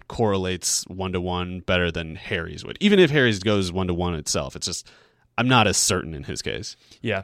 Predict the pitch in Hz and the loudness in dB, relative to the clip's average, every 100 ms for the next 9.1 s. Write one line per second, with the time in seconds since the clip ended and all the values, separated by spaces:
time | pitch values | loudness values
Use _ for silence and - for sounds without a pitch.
0 | - 113 101 107 98 98 98 98 107 98 | -6 -6 -4 -6 -6 -6 -8 -8 -4 -2
1 | 95 - 107 98 98 92 - 107 98 - | -4 -4 -4 -2 -4 -6 -6 -6 -6 -6
2 | - 101 98 - _ _ _ _ _ _ | -6 -4 -6 -10 _ _ _ _ _ _
3 | _ _ - - 131 143 131 - 120 123 | _ _ -20 -8 -6 -4 -4 -2 -2 -2
4 | 117 110 104 92 - 104 107 101 - 107 | -2 0 0 -2 -6 -6 -4 -6 -6 -6
5 | - 113 98 95 - 98 92 - - 107 | -4 -2 -2 -4 -4 -2 0 -2 -6 -8
6 | 95 - 135 127 131 120 - 120 - 107 | -8 -2 -2 -2 -2 -2 -4 -4 -2 -2
7 | - 104 101 107 110 101 101 98 - 95 | -2 -4 -2 -2 -2 0 -2 -4 -4 -4
8 | 90 - - 80 64 - - - 160 156 | -6 -6 -14 -12 -12 -8 2 8 10 10
9 | 131 | 6